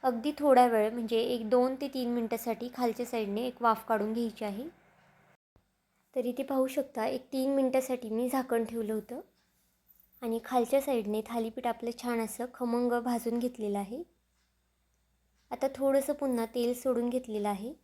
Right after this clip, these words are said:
आणि खालच्या साईडने सुद्धा थालीपीठ आपण भाजून घेऊया. आता इथे झाकण ठेवलं नाही तरीसुद्धा चालेल, तसेच आपण थालीपीठ भाजून घेऊया.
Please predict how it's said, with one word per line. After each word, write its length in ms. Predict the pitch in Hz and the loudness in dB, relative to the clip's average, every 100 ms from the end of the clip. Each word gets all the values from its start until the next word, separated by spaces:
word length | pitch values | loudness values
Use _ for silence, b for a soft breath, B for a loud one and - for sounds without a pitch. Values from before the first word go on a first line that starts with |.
| _ _ _ _ _ _ _ _ - | _ _ _ _ _ _ _ _ -6
आणि 260 | 220 233 247 | -4 -4 -4
खालच्या 340 | 262 240 262 | 2 2 2
साईडने 380 | 262 254 226 240 | 4 2 4 0
सुद्धा 300 | 247 220 220 226 | 0 2 2 0
थालीपीठ 380 | 226 208 226 220 | -4 -6 -4 -6
आपण 260 | 214 220 | -6 -6
भाजून 380 | 262 247 233 220 | -4 -2 -2 -2
घेऊया. 280 | 233 214 233 - _ _ _ _ _ - | -2 -2 -6 -10 _ _ _ _ _ -8
आता 180 | 262 302 | -2 -2
इथे 280 | 302 269 | 0 -4
झाकण 380 | 247 262 254 269 | -2 -4 -2 -4
ठेवलं 360 | 285 285 226 226 | -2 0 0 0
नाही 180 | 220 220 | -2 -4
तरीसुद्धा 420 | 226 240 254 214 | -4 -6 -6 -6
चालेल, 400 | 254 254 208 202 202 | -4 -2 -2 -2 -2
तसेच 300 | 233 226 240 | -4 -4 -6
आपण 340 | 262 - 226 294 - | -6 -4 -6 -8 -6
थालीपीठ 360 | 233 208 233 226 | -4 -4 -8 -2
भाजून 360 | 247 226 220 | -2 0 -2
घेऊया. 320 | 226 220 202 | -2 -2 -4